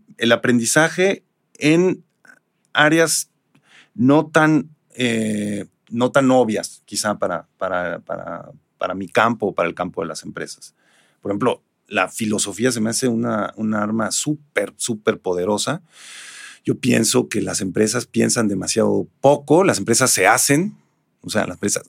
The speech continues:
hacen, pero no piensan y, y eliminan este aparato reflexivo, que es como un nivel abajo que sí permite de repente,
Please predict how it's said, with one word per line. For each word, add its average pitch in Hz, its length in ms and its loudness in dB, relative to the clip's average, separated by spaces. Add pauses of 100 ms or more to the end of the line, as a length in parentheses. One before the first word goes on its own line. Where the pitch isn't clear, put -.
hacen, 120 420 0
pero 95 220 -6
no 104 200 -2
piensan 113 460 0 (300)
y, - 120 -16
y - 20 2
eliminan 170 640 2
este 156 240 -2
aparato 143 480 0
reflexivo, 123 760 -2 (460)
que 123 100 -4
es 117 60 -4
como 143 340 2
un 147 240 0
nivel 170 480 0
abajo 156 540 -2
que 117 160 -8
sí - 180 -2
permite 143 540 -2
de 120 80 -2
repente, 113 580 -6